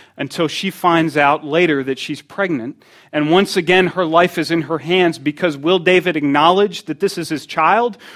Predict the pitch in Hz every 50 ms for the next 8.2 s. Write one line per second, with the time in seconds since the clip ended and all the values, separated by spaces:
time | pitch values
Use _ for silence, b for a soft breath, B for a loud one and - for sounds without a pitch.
0 | B B B 165 165 170 165 160 196 208 208 196 202 - 214 208 202 185 180 196
1 | 233 240 233 208 - - 147 131 127 139 156 175 175 B B B B B B B
2 | B - - 196 175 156 - - - - 226 220 202 180 151 151 180 175 175 175
3 | 156 131 170 175 208 - - - 160 127 104 - - - - - _ _ - 160
4 | 160 - 180 160 - 180 175 - 202 220 208 170 170 170 165 165 160 143 160 151
5 | 151 190 208 196 147 - - 160 - - 214 196 190 175 180 175 156 156 151 -
6 | - - 180 175 175 165 156 143 139 151 180 208 190 151 151 131 123 120 113 131
7 | - - 135 - - - 180 175 _ - 165 160 165 165 165 160 160 175 202 214
8 | 196 143 110